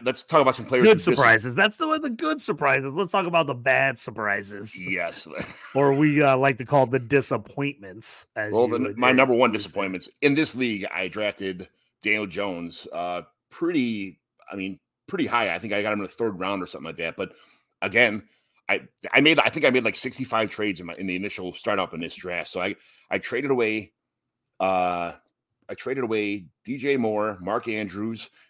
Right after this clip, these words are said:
Speaker 1: Daniel Jones, a first and a second in twenty twenty, which end up being lottery picks now. But I got back, this is what I'm talking about, paying up for quarterbacks. I got Mahomes, Greg Dortch, and Sky Moore, who are both complete whiffs. So I, I had to,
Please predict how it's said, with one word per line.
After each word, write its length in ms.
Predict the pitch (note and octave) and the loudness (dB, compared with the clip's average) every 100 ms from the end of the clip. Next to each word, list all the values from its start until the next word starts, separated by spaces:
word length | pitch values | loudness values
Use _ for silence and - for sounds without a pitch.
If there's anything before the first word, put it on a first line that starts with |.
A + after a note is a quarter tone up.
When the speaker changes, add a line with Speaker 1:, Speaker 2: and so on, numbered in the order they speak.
| _ | _
Speaker 1:
Daniel 240 | G2+ C3 | -2 0
Jones, 480 | A#2 G#2+ G#2+ A2 - _ _ - | 0 -2 -2 -4 -8 _ _ -14
a 80 | |
first 420 | - - B2+ C#3+ A2+ | -8 -2 0 0 -6
and 120 | G2+ | -8
a 40 | |
second 380 | - B2 A2+ F#2+ | -4 -4 -2 -6
in 160 | F#2+ F#2 | -8 -12
twenty 300 | - G2+ F#2+ | -8 -6 -6
twenty, 180 | F#2+ | -6
which 160 | G2 G#2 B2 | -6 -6 0
end 120 | A#2 | 0
up 120 | - | 2
being 180 | A2 G2+ | 0 0
lottery 340 | G2+ A#2 G2 | 0 0 -2
picks 240 | - F#2 - | -6 -10 -8
now. 280 | E2+ F2 _ _ _ | -8 -8 _ _ _
But 100 | G2+ | -2
I 60 | A#2+ | 4
got 180 | D3 | 4
back, 180 | C#3 C3 - _ _ | 4 0 -2 _ _
this 180 | B2 A2+ | -8 -2
is 60 | |
what 80 | B2+ | 0
I'm 60 | A2 | 4
talking 180 | C#3 A2 | 6 6
about, 180 | F#2 | 2
paying 200 | - A2+ | -2 -2
up 120 | G2+ - | -2 -4
for 120 | F#2 | -4
quarterbacks. 480 | A#2+ B2+ F#2 - - _ - | -2 -2 -2 -6 -12 _ -4
I 60 | |
got 180 | A2+ G#2+ | -4 -2
Mahomes, 560 | G2+ E3 D3 A#2 A2+ - _ _ - | 0 4 4 2 -4 -10 _ _ -2
Greg 240 | A#2 B2+ | -2 0
Dortch, 240 | A#2 A#2 | 0 -2
and 100 | F#2+ | -4
Sky 260 | - G#2+ G#2 | -6 -2 0
Moore, 260 | G2+ F#2+ F2 | 0 -2 0
who 140 | G#2 | 0
are 80 | F#2 | -2
both 340 | D#2+ A#2 - - | 2 0 0 -10
complete 420 | - F#2 G#2 G#2 F2+ | -16 -12 -12 -10 -4
whiffs. 300 | A2 - - _ _ - | -4 -4 -12 _ _ -8
So 140 | A#2+ | -2
I, 180 | B2+ E3+ D#3 | 0 2 0
I 40 | |
had 100 | E3 | 0
to, 140 | C#3 | -2